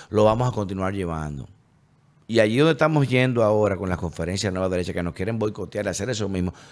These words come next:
no vamos a tener miedo. Igualito, tranquilo. Miren cómo esa izquierda progre busca no debatir,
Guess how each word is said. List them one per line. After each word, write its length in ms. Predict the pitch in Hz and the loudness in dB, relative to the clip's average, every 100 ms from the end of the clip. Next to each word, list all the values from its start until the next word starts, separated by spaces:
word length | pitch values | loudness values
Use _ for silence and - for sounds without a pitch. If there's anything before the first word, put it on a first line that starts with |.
| - - | -18 -4
no 140 | 107 | 0
vamos 220 | 123 127 | 0 0
a 40 | 117 | 0
tener 220 | 113 107 | -2 -2
miedo. 360 | 107 98 65 - _ _ _ _ - - _ _ | -4 -4 -8 -12 _ _ _ _ -20 -20 _ _
Igualito, 920 | 120 117 110 98 104 123 107 90 76 - _ _ _ _ _ _ - | -4 -2 -2 -2 -2 -2 -4 -6 -8 -12 _ _ _ _ _ _ -4
tranquilo. 840 | 123 139 139 - 123 127 92 73 - _ _ _ _ _ _ _ _ _ _ _ _ _ _ _ _ _ _ _ _ | 0 0 -2 -4 0 2 0 -4 -10 _ _ _ _ _ _ _ _ _ _ _ _ _ _ _ _ _ _ _ _
Miren 360 | 90 117 151 151 | 0 2 4 2
cómo 460 | 143 135 139 139 - | 0 2 0 -2 -4
esa 220 | 113 139 | -2 0
izquierda 420 | 135 135 123 113 | 0 2 2 0
progre 260 | 113 104 101 | 0 0 -2
busca 1040 | 104 120 226 262 196 - 190 160 131 104 - _ _ _ _ _ _ _ _ _ _ _ _ | 2 6 8 8 4 0 4 6 4 0 -10 _ _ _ _ _ _ _ _ _ _ _ _
no 320 | - 117 147 226 | -4 2 4 4
debatir, 640 | 151 101 117 90 78 | 4 4 2 -2 -4